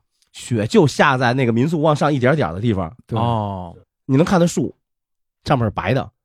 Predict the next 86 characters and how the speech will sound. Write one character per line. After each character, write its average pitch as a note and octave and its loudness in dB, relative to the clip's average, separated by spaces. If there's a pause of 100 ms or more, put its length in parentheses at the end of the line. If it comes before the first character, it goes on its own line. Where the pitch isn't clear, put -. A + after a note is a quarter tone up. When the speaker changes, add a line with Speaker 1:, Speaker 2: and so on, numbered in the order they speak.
(100)
Speaker 1:
然 C3 -2
后， D3 -4
哎， - 2 (300)
忽 G3 0
然 G#3+ 4
就 F3+ 4
绿 D#3+ 2
了， G#2 2
就 B2+ -2
特 - 2
别 E3 8
明 D3+ 8
显 B2 6
的 A#2 0
一 A2 0
条 A2+ 2
界 A#2 -4
限。 F#2+ -8
Speaker 3:
啊， F2 -14
就 G#2+ -10
雪 G#2 -4
以 C3 -6
我 C#3 -4
为 G#2+ -6
限。 D#3 -2 (180)
Speaker 1:
以 E3 0
我 F3+ 6
为 C3 4
限。 A#2 2
Speaker 2:
对。 G#2+ -6 (380)
Speaker 1:
就 F3 -4
特 F3 -4
别 G3 0
齐 - -6
的 F#3+ 2
一 E3 0
条 B2+ -2
线。 C3 -6
Speaker 3:
嗯。 A2+ -10 (140)
Speaker 1:
然 A#2+ -6
后 D3+ -4 (200)
看 F3+ 0
着 D3 0
那 C#3 2
个 B2+ 0
同 F#3 2
一 E3+ 2
块 C3+ 2
云 B2 4
里 C3+ 2
的 A#2 0
雨， F#2+ -4
上 D#3+ -2
面 C#3 0
就 C3+ 0
是 A2+ -10
雪， - -12 (120)
你 B2 -6
往 D3+ 2
前 F#3 2
走 A2+ -2
个 A#2+ -2
一 E3 -2
公 F3 -2
里 B2+ 0
就 D3 -4
是 B2+ -10
雪， - -10 (160)
Speaker 3:
嗯。 A2+ -6 (160)
Speaker 1:
因 C3+ -4
为 C#3+ -2
它 C#3+ -6
那 C#3+ -6
个 G#2 -8
有 A2+ -6
点 D3+ -4
小 G#2+ -8
山 D3 -8
坡 E3+ -4
嘛， A#2+ -4 (520)
你 C#3+ -6
下 C#3 -2
来 B2 -4
就 C#3 -2
是 B2 0
雨， A#2 -4